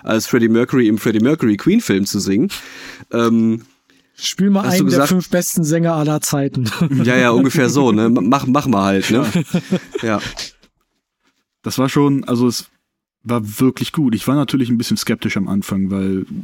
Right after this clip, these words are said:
Speaker 3: meine Eltern haben halt, äh,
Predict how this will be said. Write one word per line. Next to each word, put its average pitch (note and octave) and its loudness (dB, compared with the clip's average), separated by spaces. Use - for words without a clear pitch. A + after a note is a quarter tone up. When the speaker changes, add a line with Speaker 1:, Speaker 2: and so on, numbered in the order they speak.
Speaker 3:
meine A#2 -2
Eltern B2+ 0
haben B2 0
halt, A2+ -4
äh, A2 -6